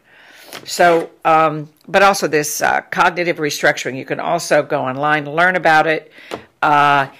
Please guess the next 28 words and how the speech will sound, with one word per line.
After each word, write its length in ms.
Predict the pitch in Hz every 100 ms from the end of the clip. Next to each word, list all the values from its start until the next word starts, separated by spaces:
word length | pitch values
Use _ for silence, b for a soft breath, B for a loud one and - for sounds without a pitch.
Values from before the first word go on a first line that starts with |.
| B
you 100 | -
can 140 | 156 160
also 220 | 156 165
go 120 | 147
to 80 | 135
therapists 520 | 127 - 160 160 160
that 120 | - 131
are 180 | -
specialized 680 | - - 180 - 160 147 147
in 100 | 151
it, 120 | 151
but 140 | 156 -
you 60 |
can 120 | 240 208
do 120 | 170
a 20 |
lot 200 | 147 143
of 100 | -
work, 300 | 143 147 - B B B
uh, 140 | - 139
by 160 | 139
taking 340 | 127 147 139 131
classes 440 | 151 131 131 110
online 440 | 127 120 123 123 123
too, 180 | 139 -
or 140 | -
Zoom 280 | 120 139 127
classes. 520 | 127 82 107 - -